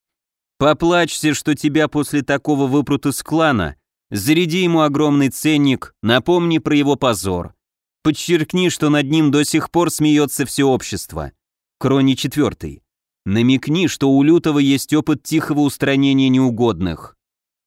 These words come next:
Игуана семьсот семьдесят семь. "Боюсь, лордик не захочет, чтобы было тихо". Крони четвертый. "Лютый осторожный тип. Должен понимать, где стоит шуметь, а где нужно все сделать тихо". Крони четвертый.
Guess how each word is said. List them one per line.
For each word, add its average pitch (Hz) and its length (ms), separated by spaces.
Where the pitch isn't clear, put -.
Игуана 143 580
семьсот 139 400
семьдесят 127 480
семь. 82 280
"Боюсь, 120 500
лордик 135 420
не 151 140
захочет, 165 480
чтобы 156 300
было 135 260
тихо". 92 480
Крони 185 360
четвертый. 135 680
"Лютый 165 580
осторожный 151 760
тип. - 320
Должен 175 480
понимать, 190 460
где 143 300
стоит 165 360
шуметь, 151 460
а 127 80
где 127 240
нужно 147 340
все 139 240
сделать 117 440
тихо". 85 540
Крони 151 340
четвертый. 127 640